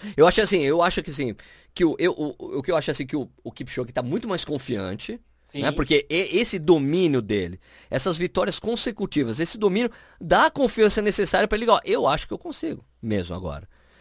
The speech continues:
Speaker 1: Porque eu tô mais experiente, já tive essa experiência antes, e eu sei que talvez, eu acho que talvez tenha aquela coisa dele, eu sei que eu posso ajustar alguma coisa no treino,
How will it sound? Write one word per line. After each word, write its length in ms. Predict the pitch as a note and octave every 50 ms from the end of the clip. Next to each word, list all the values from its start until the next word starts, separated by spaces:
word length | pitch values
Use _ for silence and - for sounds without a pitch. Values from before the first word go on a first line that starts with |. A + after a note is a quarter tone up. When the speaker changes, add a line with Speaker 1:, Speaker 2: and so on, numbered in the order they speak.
| - _ -
Speaker 1:
Porque 160 | - G#2 C#3
eu 40 | C3+
tô 140 | C3 - E3 E3
mais 180 | F3+ G3 F3+
experiente, 460 | F#3+ F3 - - E3+ F3+ F#3+ - -
já 120 | C3+ F#3+ G3 G3
tive 260 | - - B3+ B3 B3
essa 140 | - - G#3+
experiência 640 | G3+ - - G3+ G3 F#3+ F#3+ G3+ G3+ - - G#3+
antes, 480 | D#3 C3+ C3+ C#3+ D#3+ E3 - G3+ - - - - - - - - -
e 80 | - F3+
eu 120 | G3+ G#3+
sei 180 | - - A3+ A#3+
que 60 | A3
talvez, 360 | - A3 G#3 F#3 F3+ F#3+ F3+ E3
eu 100 | C#3+ C3+
acho 140 | E3+ - -
que 60 | -
talvez 280 | - E3+ D#3 F3 E3+ -
tenha 100 | F#3 F3+
aquela 220 | E3+ - - E3
coisa 240 | - D#3 D#3 D#3 D#3
dele, 240 | D#3+ E3+ D#3+ D3 - - -
eu 160 | E3+ F#3 F#3
sei 200 | - - G3 F3+
que 60 | -
eu 20 | F3+
posso 300 | - - E3+ - - - - - -
ajustar 480 | D3+ D#3+ D3+ D#3 D#3 C#3+ - - E3 D#3
alguma 260 | C#3+ C3 C3 B2+ A2
coisa 300 | - A2+ A2 G#2+ G2+ G2
no 100 | G2+ G2
treino, 400 | - - G2 G2 G2 G2+ G2+